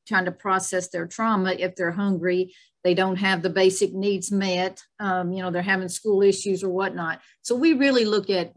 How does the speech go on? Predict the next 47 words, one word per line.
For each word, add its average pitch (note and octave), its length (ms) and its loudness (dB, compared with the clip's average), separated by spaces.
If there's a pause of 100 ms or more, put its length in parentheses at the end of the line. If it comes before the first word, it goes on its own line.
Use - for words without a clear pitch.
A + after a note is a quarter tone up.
building G#3+ 320 2
up G3+ 160 -2
the G3 100 -6
parents' F#3+ 380 -6
re-, F#3+ 180 -4 (680)
um, F#3 220 -2
parental G#3 440 0
resilience G3 600 4
by F#3 180 -4
teaching A#3 540 -2
them. D#3+ 200 -6
Some E4 200 0
of F#4 100 -2
these C#4 180 0
parents A#3+ 420 -6
did A3 180 -4
not A3 260 -4 (220)
have G3+ 480 -2 (500)
any A#3 380 4
role G3+ 260 2
models. - 600 -8 (640)
So A#3+ 160 2
when A3+ 160 4
you E4+ 140 4
have E4+ 320 -2
no C4 220 2
role A3+ 280 0
models, F#3 640 -4 (320)
you A#3+ 180 0
don't G4 240 -2
know E4 240 2
how A#3 80 4
to G3 80 0
be F#3 160 4
a F3+ 60 0
parent. F3 420 -6
That D4+ 160 0
is G4 160 0
not D4 220 0
something C#4+ 320 -2
that B3 100 -2
is G#3+ 160 -6
just B3+ 240 -6
innately A3+ 560 0
built A3+ 380 -2
into F#3+ 480 -4
us. - 440 -12